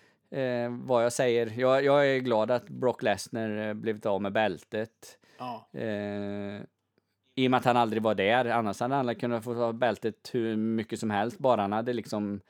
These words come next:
Speaker 1: varit en del av V V E och del av, en del av Raw.
Speaker 2: Alltså, det hade krävt, det hade
Speaker 1: Eh.
Speaker 2: krävt så lite, lite mer bara <laughs> för att man ändå skulle
Speaker 1: Mm.
Speaker 2: köpt det och tyckt så här, "Ja, men okej, var kvar, ha titeln. Det funkar jättebra det här."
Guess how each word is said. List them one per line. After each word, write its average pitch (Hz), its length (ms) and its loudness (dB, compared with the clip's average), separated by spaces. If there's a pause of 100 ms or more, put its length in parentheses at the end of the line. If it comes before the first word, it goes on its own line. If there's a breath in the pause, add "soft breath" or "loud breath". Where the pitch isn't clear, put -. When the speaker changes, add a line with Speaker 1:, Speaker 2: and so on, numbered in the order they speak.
(160 soft breath)
Speaker 1:
varit 127 180 2
en 117 120 2
del 104 280 2
av 101 180 2
V 110 120 2
V 101 300 0
E 120 40 4
och 113 140 0
del 104 240 -2
av, 98 280 0
en 113 120 -4
del 101 200 0
av 101 180 0
Raw. 117 320 0
Speaker 2:
Alltså, 120 200 -4
det 175 80 0
hade 185 140 0
krävt, 190 300 -2
det 107 200 0
hade 208 140 -2
Speaker 1:
Eh. - 40 -6
Speaker 2:
krävt 220 180 -6
så 185 60 -2
lite, 208 600 0
lite 170 320 -4
mer 160 280 -4
bara 113 300 -6
<laughs> 160 220 -8
för - 320 -2
att 160 100 -4
man 135 180 -6
ändå 123 180 -12
skulle 165 180 0
Speaker 1:
Mm. 135 120 0
Speaker 2:
köpt 160 260 0
det 127 100 -8
och 117 80 -14
tyckt 117 200 -14
så 117 60 -8
här, 104 120 -6
"Ja, 120 60 -8
men 143 140 -8
okej, 135 400 -12
var 135 160 -10
kvar, 120 460 -8
ha 143 260 0
titeln. 113 600 -14
Det 110 80 -12
funkar 147 260 -6
jättebra 120 380 -8
det 117 80 -6
här." 107 180 -10